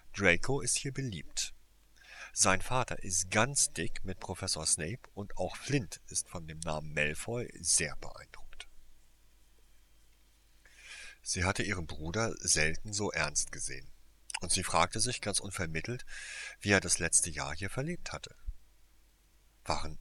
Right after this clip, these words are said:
deshalb vielleicht seine Zensuren so schlecht gewesen? „Ich werd mich beherrschen“, versprach sie ihm. „Auch wenn es schwer fällt.“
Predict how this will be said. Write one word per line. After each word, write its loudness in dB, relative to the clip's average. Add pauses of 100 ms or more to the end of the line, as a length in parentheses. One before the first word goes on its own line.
(240)
deshalb 2
vielleicht -4
seine -4
Zensuren -2
so -4
schlecht 0
gewesen? -6 (4000)
„Ich 0
werd 2
mich -2
beherrschen“, 4 (520)
versprach -4
sie -2
ihm. -12 (1800)
„Auch 0
wenn 2
es 2
schwer 4
fällt.“ -4